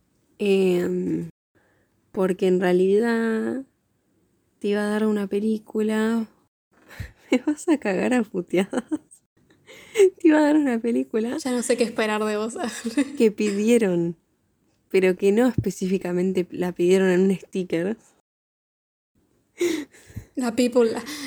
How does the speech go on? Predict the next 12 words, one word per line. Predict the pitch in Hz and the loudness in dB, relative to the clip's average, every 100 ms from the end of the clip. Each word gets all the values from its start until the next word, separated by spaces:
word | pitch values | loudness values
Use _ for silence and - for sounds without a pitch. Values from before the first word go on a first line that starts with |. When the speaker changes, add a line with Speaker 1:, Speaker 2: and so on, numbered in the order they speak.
| 247 277 | -10 -2
Speaker 2:
el | 233 | 0
universo | 233 220 233 - | 2 2 0 0
lo | 233 214 | 0 0
pidió. | 226 220 220 247 - - _ _ _ _ - | -2 -2 -4 -6 -10 -20 _ _ _ _ -4
Speaker 1:
No, | 226 220 202 202 | 0 2 2 0
lo, | 202 202 196 _ - | -2 -2 -2 _ -14
o | 190 | -8
sea, | 208 202 | -4 -2
lo | 202 196 196 | -2 0 0
pidieron | 202 202 247 277 247 | 2 2 4 4 2
bastantes | 226 196 233 233 240 | 0 -4 -2 0 -2
personas, | - 226 - 247 233 226 254 - | -4 -8 -4 0 2 0 -2 -6